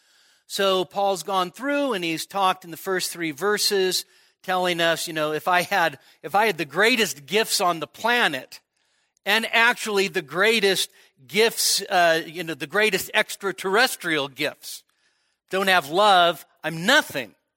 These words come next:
right? Zero. It amounts to nothing. It profits me nothing. I am nothing without love.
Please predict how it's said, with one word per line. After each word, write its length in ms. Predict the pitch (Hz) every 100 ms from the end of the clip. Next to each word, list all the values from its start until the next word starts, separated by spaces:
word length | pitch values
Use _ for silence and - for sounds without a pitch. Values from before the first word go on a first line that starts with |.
| _ -
right? 260 | 170 143
Zero. 720 | 120 135 302 302 160 117 104 - _ _ _ _
It 120 | 156
amounts 420 | 170 202 277 285
to 120 | - 254
nothing. 420 | 240 247 247 202
It 120 | -
profits 420 | 233 254 247 233
me 140 | 226 220
nothing. 460 | 214 214 208 196
I 200 | - 196
am 240 | 196 185 180
nothing 440 | 170 170 160 156 - _ _ _
without 600 | 156 165 - 156 147 151
love. 340 | 147 139 -